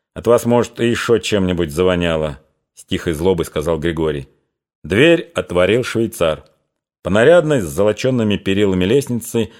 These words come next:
поднялись на второй этаж. Сестра позвонила еще раз, их впустила женщина в белом халате. Григорий присел у круглого столика.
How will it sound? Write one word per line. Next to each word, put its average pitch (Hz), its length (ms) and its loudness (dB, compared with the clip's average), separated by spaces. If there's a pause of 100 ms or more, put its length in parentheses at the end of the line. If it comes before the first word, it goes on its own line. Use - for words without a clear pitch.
(280)
поднялись 127 460 2
на 110 80 -2
второй 113 320 4
этаж. 82 400 -2 (440)
Сестра 151 300 2
позвонила 101 440 0
еще 120 340 2
раз, 147 280 2 (460)
их 151 180 -2
впустила 104 460 -2
женщина 120 500 -2
в 87 60 -4
белом 107 300 2
халате. 78 560 -2 (480)
Григорий 107 380 2
присел 101 440 -2
у 82 60 -4
круглого 87 360 -2
столика. 120 580 0